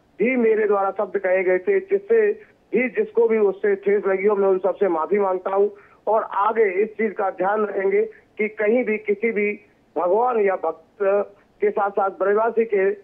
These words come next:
लिए अपशब्द नहीं बोले। वहीं उन्होंने ये भी कहा, जो उनके अनुयायी हैं, कि सोशल मीडिया पर, अन्य चैनलों पर वो किसी भी ब्रजवासी के लिए, गोस्वामी के लिए या शास्त्री के लिए कोई अपशब्द ना बोले, क्योंकि ये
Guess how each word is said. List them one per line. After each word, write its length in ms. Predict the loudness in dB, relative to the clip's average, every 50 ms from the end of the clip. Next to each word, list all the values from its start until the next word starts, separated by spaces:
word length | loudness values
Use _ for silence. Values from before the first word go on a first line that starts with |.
| _ _ _ _ -10
लिए 460 | -10 -10 -8 -12 -16 -18 -18 _ -6 -6
अपशब्द 380 | -6 -4 -2 -4 -4 -2 -2
नहीं 240 | 0 2 4 4 4
बोले। 300 | 4 2 2 2 2 0 0 -4 -10 _ _ _ _
वहीं 140 | 2 4 4
उन्होंने 340 | 4 4 4 2 0 2 2
ये 60 | 2
भी 120 | 2 0
कहा, 280 | -2 0 0 2 0 2
जो 240 | 2 0 2 2 2
उनके 220 | 0 0 0 0
अनुयायी 380 | 0 2 2 2 2 4 4 2
हैं, 120 | 2 2
कि 140 | 0 -4 -4
सोशल 360 | 0 2 0 2 2 0 0
मीडिया 320 | 0 0 0 0 0 -2 -2
पर, 180 | -2 -2 -2
अन्य 260 | -2 -2 -2 -2 -2
चैनलों 380 | -2 -2 -2 0 0 0 0 0
पर 280 | 0 -2 -4 -4 -6 -10 _ _ _ _ _ -2
वो 160 | 2 2 2
किसी 360 | 2 0 -4 -4 -2 -2 -2 0
भी 140 | 0 -2 -2 -4 _ -20 _ _ _ _
ब्रजवासी 480 | 0 2 2 4 2 2 0 0 -2 0
के 100 | 0 0
लिए, 220 | 0 2 0 0
गोस्वामी 520 | 2 2 2 2 2 2 0 0 2 0 0
के 100 | 0 0
लिए 240 | 2 4 4 4
या 100 | 2 0
शास्त्री 480 | 0 -4 -4 -6 -6 -2 -2 -2 -2 0
के 140 | -2 -2 0
लिए 240 | 2 2 2 2 0 -2 -10 _ _ _ _
कोई 220 | 2 2 4 4 2
अपशब्द 320 | -2 -2 -2 -4 -2 -2
ना 120 | -2 0 2
बोले, 240 | 2 2 2 2
क्योंकि 640 | 0 0 -6 -18 _ _ _ -6 -4 -4 -2 -2
ये 40 | -2